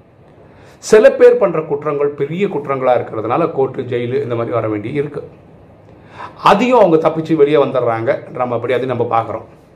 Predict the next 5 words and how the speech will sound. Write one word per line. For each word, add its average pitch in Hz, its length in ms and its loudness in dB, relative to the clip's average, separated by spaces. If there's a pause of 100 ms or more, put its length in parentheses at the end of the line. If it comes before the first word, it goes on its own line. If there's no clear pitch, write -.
(640)
ஆனா 127 120 0
என்னன்னா, 123 560 2 (140)
அவங்களுக்கு 180 360 2
என்ன 165 220 -2
தண்டனைன்னா, 113 680 -4